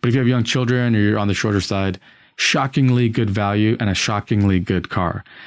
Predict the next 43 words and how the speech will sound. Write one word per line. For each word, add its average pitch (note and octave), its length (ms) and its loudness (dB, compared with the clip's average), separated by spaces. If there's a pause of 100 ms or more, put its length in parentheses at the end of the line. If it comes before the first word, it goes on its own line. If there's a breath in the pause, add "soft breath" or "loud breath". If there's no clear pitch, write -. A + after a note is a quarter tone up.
(180 loud breath)
Um, F#2+ 220 0
the G#2+ 60 -2
cool C3 180 0
thing A#2+ 160 -2
too C#3 160 0
is A2 100 0
when G#2+ 100 2
you G2+ 80 4
don't C#3 220 0
need A2+ 120 0
it A#2 40 0
and A2 100 2
you G2 60 2
fold A2 240 -2
it G2+ 60 0
all F#2 100 -2
flat, C#3+ 340 -2 (400)
you C3 120 2
don't D#3+ 180 2
lose D#3+ 180 4
a C#3 60 0
whole C#3 160 0
lot. A2 240 -2
You G#2 80 2
lose, A#2 340 2 (380 loud breath)
there's, A#2+ 180 0
like, A#2 220 -4
two D3+ 240 2
false C3 340 -2
doors C3 460 0
on A#2+ 240 0
the A#2+ 100 0
Model A#2 300 0
Y. B2 380 0
Our, A2+ 200 -2
our A#2 120 -2
Tesla A#2 380 -4
Model G2+ 220 0
threes A#2 280 0
have G2 160 -2
one G2+ 300 0
big G#2 180 -2
one. B2 200 0